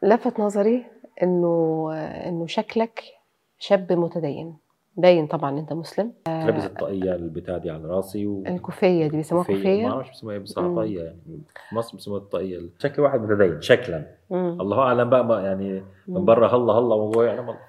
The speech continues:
Speaker 1: فأنا
Speaker 2: آه.
Speaker 1: <laughs> ندهت لماما، كانت واقفة
Speaker 2: مم.
Speaker 1: في المطبخ، فندهت لها وقلت لها: "شوفي يا ماما الشاب ده ما شاء الله، لو عايزة تدعي لي
Speaker 2: مم.
Speaker 1: إنه ربنا يرزقني بابن حلال، رزق،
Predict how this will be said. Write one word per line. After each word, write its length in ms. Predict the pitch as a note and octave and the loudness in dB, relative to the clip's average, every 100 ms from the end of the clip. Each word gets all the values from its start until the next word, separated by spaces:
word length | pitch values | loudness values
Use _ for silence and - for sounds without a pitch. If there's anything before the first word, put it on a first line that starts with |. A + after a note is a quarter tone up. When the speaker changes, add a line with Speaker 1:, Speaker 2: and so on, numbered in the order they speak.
| _ _ | _ _
Speaker 1:
فأنا 320 | - - G3+ | -4 0 0
Speaker 2:
آه. 60 | G3+ | 0
Speaker 1:
<laughs> 1120 | - - - _ - - - - - C#4+ - | -6 -10 -20 _ -20 -20 -18 -14 -10 -12 2
ندهت 360 | F#3 F3 G3+ - | 4 4 2 0
لماما، 520 | E3 E3+ F3+ G3 C4 B3 _ | 2 4 4 4 -2 -8 _
كانت 180 | - E3+ | -6 -2
واقفة 120 | F3 E3 | -2 -2
Speaker 2:
مم. 40 | |
Speaker 1:
في 60 | D#3 | -6
المطبخ، 340 | D#3 D#3 E3 | -6 -6 -10
فندهت 440 | - E3 D#3+ D3 F#3+ | -4 -4 -4 -4 0
لها 280 | G#3 A3+ | 0 0
وقلت 340 | A3 F#3+ E3+ - | -4 -6 -8 -8
لها: 100 | F#3 | -8
"شوفي 240 | - G#3 | -8 -6
يا 60 | F#3+ | -6
ماما 160 | F#3+ | -6
الشاب 260 | F#3+ - F#3+ F#3+ | -8 -6 -6 -2
ده 140 | E3+ | -2
ما 80 | F#3 | -2
شاء 180 | F3+ - | -6 -6
الله، 220 | D#3+ F3+ - _ - - - _ | -6 -8 -12 _ -20 -20 -20 _
لو 160 | F3 F3 | 0 0
عايزة 300 | F3 G3+ F#3+ | 0 -2 -4
تدعي 420 | F#3 E3+ F3+ F#3+ | -4 -4 -2 -2
لي 240 | G3 G#3+ G#3+ | -2 -4 -6
Speaker 2:
مم. 120 | - F2 _ _ _ _ _ - | -18 -20 _ _ _ _ _ -6
Speaker 1:
إنه 680 | E3+ E3+ E3 D#3 D3+ D3 D3 - - - E3 | -4 -2 -2 -2 -4 -6 -6 -8 -12 -10 -8
ربنا 240 | D3+ F3 | -4 0
يرزقني 400 | E3+ D#3 D#3+ C3+ | 0 -2 -6 -6
بابن 240 | D#3+ D3+ D#3 | -4 -4 -2
حلال، 400 | F3 F3+ G#3+ A3+ G#3 | -4 -2 -4 -4 -4
رزق، 240 | G#3 G3+ | -4 -6